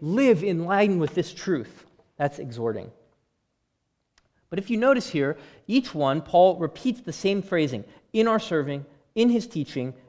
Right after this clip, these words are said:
"in his exhortation." And the idea here, I think, is, is this. Um, serving with humility, the reason I say that is this. We have sometimes a temptation to try to be everything and do everything, to be supermen and superwomen.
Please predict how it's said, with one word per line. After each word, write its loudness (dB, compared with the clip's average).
"in 2
his 0
exhortation." -10
And -2
the 4
idea 2
here, 0
I 2
think, -6
is, -2
is -4
this. -4
Um, -4
serving 0
with 0
humility, 0
the -4
reason -4
I -6
say -8
that -2
is -12
this. -14
We -2
have -2
sometimes -6
a -4
temptation -8
to -6
try -4
to -2
be -2
everything -2
and -6
do -4
everything, -10
to -6
be -2
supermen -2
and -4
superwomen. -6